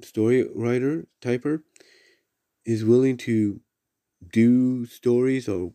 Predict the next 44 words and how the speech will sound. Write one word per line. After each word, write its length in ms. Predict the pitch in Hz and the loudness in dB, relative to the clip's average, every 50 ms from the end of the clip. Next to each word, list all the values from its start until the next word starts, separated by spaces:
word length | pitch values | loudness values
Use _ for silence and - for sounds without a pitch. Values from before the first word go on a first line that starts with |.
| _ | _
pictures 460 | - 123 123 123 - - 131 135 127 | -6 -6 -6 -6 -8 -10 -10 -8 -6
that 140 | - 107 90 | -6 -6 -4
might 220 | 69 98 104 117 117 | -2 -2 -2 -2 -2
be 120 | 123 117 | -2 -2
a 80 | 80 101 | -2 0
little 400 | 104 117 135 143 151 151 147 - _ _ - - - _ _ _ _ _ _ _ - | 2 2 2 2 2 0 -2 -6 _ _ -20 -20 -20 _ _ _ _ _ _ _ -6
out 140 | 120 135 135 | -4 -2 0
of 80 | 127 | 2
the, 240 | 123 127 123 123 - - 117 117 113 - - - _ - - - 113 | 2 2 2 2 0 -2 -4 -4 -4 -6 -8 -16 _ -20 -18 -10 -8
a, 60 | 113 | -6
a 20 | |
little 240 | 110 113 135 135 135 | -2 -2 0 0 0
out 140 | 131 131 123 | 0 0 -2
of 60 | 117 | 0
the 100 | 120 117 | -2 -2
comfort 400 | 117 - 135 135 131 143 131 127 | -2 -2 -4 -4 -2 -4 -6 -4
zone, 300 | - 139 143 151 156 143 | -2 -2 0 0 0 0
but 180 | 120 110 104 - _ _ _ _ | 0 -2 -2 -4 _ _ _ _
maybe 340 | - 95 104 113 120 127 123 | -4 0 2 2 4 4 2
work 260 | 107 110 117 123 123 | 2 2 2 0 0
out 160 | 123 123 123 - | -4 -8 -8 -8
something 280 | - 127 107 127 123 | -6 -6 -6 -6 -6
to 100 | - 117 | -6 -4
where 140 | 107 110 104 | -4 -4 -2
they 100 | 104 107 | -4 -4
could 100 | 110 113 | -6 -6
do 120 | 117 113 | -6 -6
something 420 | 110 - - 107 92 113 107 101 - _ _ _ _ _ - | -6 -4 -6 -4 -2 -2 -2 -4 -6 _ _ _ _ _ -6
identical 540 | - 101 92 - 101 104 113 123 123 143 143 | -4 -4 -2 0 2 2 2 2 2 0 0
or 200 | 123 98 104 110 | 2 4 4 4
even 200 | 113 110 107 95 | 2 2 0 -2
make 180 | 104 110 107 110 | -2 -2 -2 -4
an 60 | 104 | -6
exception, 580 | 98 - - 113 117 117 - - 151 160 160 _ _ _ _ _ - - _ _ _ _ | -6 -6 -6 -8 -8 -6 -6 -8 -8 -8 -8 _ _ _ _ _ -20 -20 _ _ _ _
but 180 | - 110 110 - | -2 -2 -2 -2
for 100 | - 110 | -4 -4
certain 320 | - - 120 113 92 107 | 0 2 2 2 2 0
prices, 680 | - - 113 113 120 120 - 139 139 143 135 131 - - - | -4 -4 -2 -2 -2 -2 -2 -2 -2 -2 -4 -6 -12 -14 -10
you 140 | - - 127 | -6 -4 -2
know, 100 | 107 101 | 0 0
maybe 460 | 101 104 107 107 110 107 104 104 - _ _ _ _ _ _ _ _ _ _ - | 2 2 2 2 0 0 -2 -4 -6 _ _ _ _ _ _ _ _ _ _ -10
plus 340 | - 104 117 139 156 - - | -4 -2 -2 -2 -2 -2 -2
or 80 | 110 | -2
whatever, 480 | 104 107 110 110 117 123 143 160 175 | 0 0 2 2 0 0 0 -2 -4